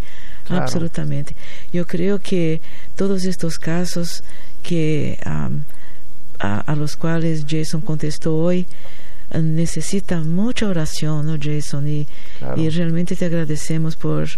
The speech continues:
Speaker 2: por estar orando por todas las personas y E vamos a ver, parece que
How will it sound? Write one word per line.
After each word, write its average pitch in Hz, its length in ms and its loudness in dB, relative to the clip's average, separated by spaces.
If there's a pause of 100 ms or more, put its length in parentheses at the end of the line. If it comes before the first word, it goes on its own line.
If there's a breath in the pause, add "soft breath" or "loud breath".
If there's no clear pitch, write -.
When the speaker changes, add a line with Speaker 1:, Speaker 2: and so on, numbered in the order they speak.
(680 loud breath)
Speaker 2:
por 170 140 0
estar 165 260 0
orando 165 320 0
por 160 160 0
todas 160 180 0
las 160 120 0
personas 170 720 0
y 151 260 0 (500 loud breath)
E 170 80 0
vamos 196 260 0
a 190 80 0
ver, 147 240 0
parece 170 440 0
que 160 260 0